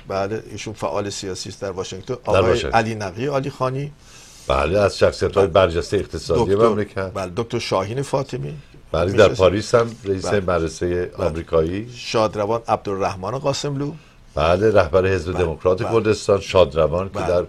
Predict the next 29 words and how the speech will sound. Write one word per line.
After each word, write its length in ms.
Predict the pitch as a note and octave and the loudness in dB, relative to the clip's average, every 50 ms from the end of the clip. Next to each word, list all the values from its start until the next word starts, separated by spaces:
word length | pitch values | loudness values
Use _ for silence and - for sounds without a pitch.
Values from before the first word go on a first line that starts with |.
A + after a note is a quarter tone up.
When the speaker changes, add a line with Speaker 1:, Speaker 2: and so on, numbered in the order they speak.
| - - - | -6 -8 -4
Speaker 2:
کشته 300 | G2 F#2 - - - G#2+ | -4 -4 -2 -4 -6 -6
شدن، 380 | - - A#2+ A#2 B2 A#2+ A#2 A2 | -6 -6 -6 -6 -6 -8 -10 -6
Speaker 1:
بله. 120 | - E2 D#2+ | -2 0 0
Speaker 2:
ترور 180 | F2+ G2 G2+ | 2 2 0
Speaker 1:
مهدی 160 | G#2 A2 G#2 G#2 | 0 -2 -6 -6
Speaker 2:
شدن. 260 | G2 G#2 A#2 B2 C3 | -4 -2 -2 -2 0
Speaker 1:
قاسمی. 560 | A#2+ B2+ C3+ B2+ - - C3 C3 C3+ C#3+ D3+ - - - - - - - | 2 2 2 2 0 -2 -4 -4 -6 -8 -10 -12 -18 -20 -20 -20 -12 -6
Speaker 2:
مهدی 220 | F2+ F#2 F2 G#2+ G#2+ | -4 -2 2 4 6
قاسمی 280 | - G#2 G2+ G2+ G#2+ | 6 6 6 4 2
در 60 | G#2+ | 4
Speaker 1:
تحلیلگر. 200 | G#2+ G#2+ F#2+ F#2 | 6 6 6 6
Speaker 2:
واشنگتن 520 | F#2 F2+ - - F#2 F2 D#2+ - F2+ D#2+ D#2+ | 4 2 0 0 -6 -6 -6 -4 -6 -4 -4
Speaker 1:
بله، 180 | F2+ F2+ F2 | -4 -4 -4
Speaker 2:
دی 60 | D#2+ E2 | -6 -6
سی، 60 | - | -6
Speaker 1:
تحلیلگر 440 | G#2+ F#2+ A#2 A#2+ C3 - G2 G2 G2 | -4 -4 -4 -4 -4 -6 -4 0 0
Speaker 2:
از 80 | G#2 | 0
Speaker 1:
مسائل 200 | F2 E2+ G2 F#2 | 0 0 0 0
ایران. 160 | F2+ F#2 F2+ | 2 2 2
Speaker 2:
مفسران 420 | E2+ F#2 F2+ - F2 E2 E2+ F#2+ G#2 | 2 2 0 -2 0 0 0 0 0
و 40 | G#2 | 0
Speaker 1:
بله. 140 | - F#2+ | 0 0
Speaker 2:
تحلیلگران 520 | E2 D2+ D2 D2+ D#2 D#2 D#2+ D2 D#2 D#2+ E2+ | -2 -2 -4 -6 -4 -2 0 0 0 -2 -4
ایران. 360 | D#2+ D#2 D#2 F2 G2 G#2 A2 - - | -6 -4 -4 -6 -6 -6 -8 -8 -6
Speaker 1:
بله، 180 | G#2 F#2+ F2+ - | -6 -6 -6 -8
آقای 300 | - G#2+ F#2+ G2 G#2 A2 G2 | -8 -8 -6 -6 -6 -6 -4
دکتر 240 | G#2+ G#2 - - G#2+ | -6 -6 -4 -4 -6
کاظم 420 | G2 - A2 G2 F2+ F2+ G2+ A2+ | -4 -2 -2 -2 -2 -2 -4 -6
کردوانی. 720 | A#2+ - C3 B2+ A#2+ A#2+ B2+ B2 B2 B2 B2 B2 C3 C#3 | -2 0 0 0 0 0 -2 -2 -2 -4 -4 -4 -6 -8